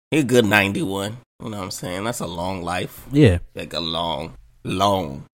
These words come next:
Speaker 1: 'Cause that's what, nineteen thirty? Around there?
Speaker 2: <laughs>
Speaker 1: That's a long-ass time.
Speaker 2: Yeah.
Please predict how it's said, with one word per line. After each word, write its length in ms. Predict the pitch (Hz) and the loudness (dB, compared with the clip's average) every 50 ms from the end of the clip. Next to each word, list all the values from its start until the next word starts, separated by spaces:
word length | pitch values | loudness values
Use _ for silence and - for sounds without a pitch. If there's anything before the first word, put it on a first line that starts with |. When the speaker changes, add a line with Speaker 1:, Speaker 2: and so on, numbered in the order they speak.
| - - _ - - - - - - - | -20 -20 _ -8 -8 -8 -8 -12 -14 -12
Speaker 1:
'Cause 100 | - 101 | -8 -6
that's 180 | 107 113 113 - | -4 -4 -2 -2
what, 200 | 127 101 82 82 | -2 -2 -2 0
nineteen 400 | 98 110 120 117 123 127 131 - | 2 2 2 2 2 2 2 4
thirty? 340 | 131 156 196 320 302 320 - _ _ _ _ - - - _ _ - - - - - - | 6 6 6 6 4 0 -4 _ _ _ _ -18 -18 -18 _ _ -20 -20 -18 -12 -6 0
Around 260 | 107 107 120 135 143 | 2 4 4 4 4
there? 220 | 143 165 - 330 - _ - - - _ _ | 2 0 0 -2 -8 _ -16 -16 -16 _ _
Speaker 2:
<laughs> 380 | - - - - _ - - - | -2 -2 -2 -2 _ -16 -10 -4
Speaker 1:
That's 180 | - - - 208 | -4 -4 -2 -2
a 60 | 147 | -6
long-ass 840 | 104 92 101 107 117 120 120 123 120 120 123 123 123 123 120 - - | -4 -4 -2 0 2 2 0 0 0 0 2 4 4 4 2 0 -2
time. 420 | - 285 359 381 359 285 147 - 90 | -4 -2 0 0 2 0 -2 0 2
Speaker 2:
Yeah. 300 | 95 104 107 107 101 | 4 6 6 6 4